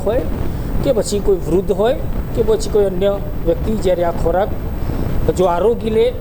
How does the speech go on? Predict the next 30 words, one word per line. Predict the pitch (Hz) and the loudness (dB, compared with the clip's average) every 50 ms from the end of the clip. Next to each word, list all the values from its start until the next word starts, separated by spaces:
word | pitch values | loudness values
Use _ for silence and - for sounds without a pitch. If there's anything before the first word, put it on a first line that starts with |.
| - - - | -6 -4 -2
તો | - 180 | 0 0
એની | 180 175 175 - - | 0 0 0 0 0
પરિસ્થિતિ | 170 175 180 - - - - 180 | 0 0 0 -2 -2 -2 0 0
શું | - - 185 - | 0 0 0 0
થાય. | - 190 208 214 | 0 0 0 0
કારણ | - 185 170 175 170 | 0 0 0 0 0
કે | 170 190 196 202 - - - - - - - - - - | 2 2 2 2 2 0 0 0 0 0 0 -2 0 2
ઝેરીમાં | - 180 180 202 233 269 277 247 208 | 2 2 2 2 2 0 0 0 2
ઝેરી | 196 190 185 190 | 2 2 0 0
ગરોળીનું | 175 156 175 165 165 185 208 233 247 - - - - - - - - - 180 196 190 180 170 160 | 0 2 2 2 2 2 0 0 -2 -2 -4 -4 -4 -4 -4 -4 -2 0 0 0 2 2 2 2
મળ | 165 202 240 262 | 4 4 4 2
જે | 233 - 190 185 | 0 0 -2 -2
છે | - - 165 165 160 - | -2 -2 -2 -2 -2 -2
તે | 170 165 175 175 - - | 0 0 0 0 0 0
આ | 170 165 165 | 0 0 0
હુક્કોમાં, | 160 - 151 - - - 220 226 214 185 180 185 185 - - - - - - - | 0 0 -2 0 2 2 2 2 2 0 0 0 -2 -2 -2 -2 -2 -2 0 0
હુક્કો | 170 160 - - 233 233 | 0 0 0 2 2 2
બારમાંથી, | 226 196 170 170 160 170 165 - - 170 165 | 2 2 0 0 0 -2 -2 -2 -2 0 0
અ, | 160 156 151 131 | 2 2 0 0
હુક્કો | 151 156 - - 208 220 214 | -2 -2 0 2 2 2 2
રેસ્ટોરન્ટમાંથી | 196 180 165 160 - 170 170 170 160 160 170 165 160 165 160 | 2 0 0 0 2 2 2 2 0 0 0 0 0 0 -2
નીકળ્યું | 156 147 135 - 170 180 185 | -2 -2 -2 0 0 0 0
છે. | - 202 226 285 320 - - - - - | 0 0 0 0 -2 -4 -4 -4 -4 0
ચોક્કસથી | - 170 - - 220 208 - - 254 | 0 0 0 0 -2 -2 -2 -2 -2
હુક્કોએ, | 214 175 170 165 - - 185 190 196 208 - | 0 0 0 0 0 2 2 4 4 2 2
અ, | - - - - - - 165 156 151 151 151 | 0 -2 -2 -4 -2 -2 0 2 2 2 2
ગ્રાહકોને | 147 160 160 151 165 160 - 180 180 170 | 2 2 2 2 0 0 0 0 0 0
ધોકો | - - 156 147 - 165 | 0 0 0 2 2 2
આપ્યો | 175 160 170 - 185 185 | 2 0 0 0 -2 0
છે | 175 - 196 | 0 2 0